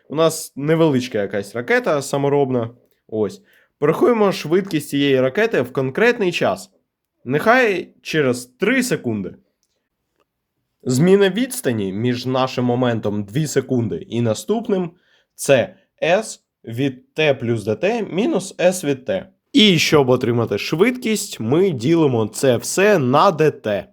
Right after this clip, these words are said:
оскільки наша функція — це Т в кубі, то в чисельнику буде три плюс Д Т у кубі мінус три в кубі.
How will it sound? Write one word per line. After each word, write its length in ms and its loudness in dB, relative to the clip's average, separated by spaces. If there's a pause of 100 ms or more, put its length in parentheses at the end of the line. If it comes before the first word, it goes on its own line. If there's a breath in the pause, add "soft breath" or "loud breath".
(140)
оскільки 540 -2
наша 320 0
функція — 500 -4
це 300 2
Т 300 2
в 120 -8
кубі, 420 -6 (360)
то 120 0
в 60 -8
чисельнику 560 0
буде 300 -4 (500)
три 320 0
плюс 400 -2
Д 120 0
Т 360 0 (680)
у 120 -8
кубі 380 2 (800)
мінус 460 0
три 240 -2
в 120 -6
кубі. 280 -4